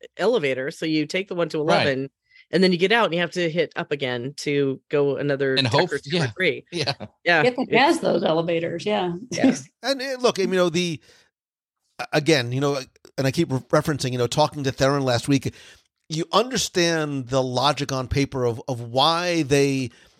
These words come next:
Speaker 4: got rid of the midship elevators, added more banks to the forward and the aft.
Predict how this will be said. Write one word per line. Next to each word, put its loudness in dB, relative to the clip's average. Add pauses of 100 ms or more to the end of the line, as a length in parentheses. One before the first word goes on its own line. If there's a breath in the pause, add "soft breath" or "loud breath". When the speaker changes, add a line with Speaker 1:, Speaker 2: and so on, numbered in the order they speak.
(400 soft breath)
Speaker 4:
got 2
rid 4
of 2
the 4
midship 2
elevators, -2 (100)
added 2
more 0
banks -4
to 2
the -2
forward 2
and -4
the -4
aft. -2